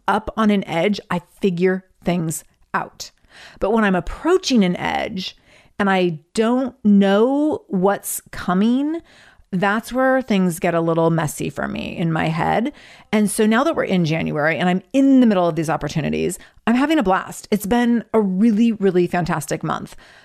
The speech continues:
I'm tired. <laughs> It's been a lot, but it's been really memorable and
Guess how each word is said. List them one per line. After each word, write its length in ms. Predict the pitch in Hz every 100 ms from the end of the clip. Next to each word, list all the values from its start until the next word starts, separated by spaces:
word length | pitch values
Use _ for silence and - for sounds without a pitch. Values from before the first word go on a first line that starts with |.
| _ _ _ _
I'm 140 | 214 208
tired. 540 | 220 175 156 220 277 -
<laughs> 40 | 415 240 - 349
It's 140 | 381 -
been 160 | -
a 80 | 226
lot, 380 | 240 208 185 - - - -
but 400 | 214 262 233 -
it's 160 | 220 196
been 520 | 180 214 208 202 196 - _
really 720 | 190 190 202 214 214 214 208 185 - _ _ _ -
memorable 760 | 185 170 147 - 120 - - -
and 500 | 175 160 160 156